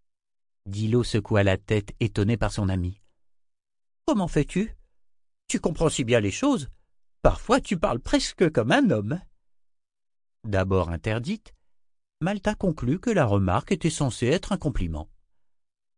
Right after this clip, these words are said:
Elle faillit hausser les épaules, puis se rappela qu'elle devait se conduire en dame. Elle leva un sourcil. Eh bien, comme tu le sais,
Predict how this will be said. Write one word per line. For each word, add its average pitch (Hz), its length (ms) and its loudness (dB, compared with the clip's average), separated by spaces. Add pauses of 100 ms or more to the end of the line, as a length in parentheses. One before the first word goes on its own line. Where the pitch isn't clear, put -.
Elle 113 160 2
faillit 127 320 2
hausser 117 260 2
les 107 220 2
épaules, 127 280 4
puis 135 200 -2
se - 100 -6
rappela 113 420 0
qu'elle 95 200 -2
devait 95 240 0
se - 120 -6
conduire 92 440 -2
en 82 100 -4
dame. 76 380 -6 (720)
Elle 135 280 2
leva 156 300 4
un 170 100 2
sourcil. 98 680 -4 (920)
Eh - 80 2
bien, 185 300 4
comme 147 180 2
tu 139 140 -2
le 117 80 -2
sais, 196 320 -4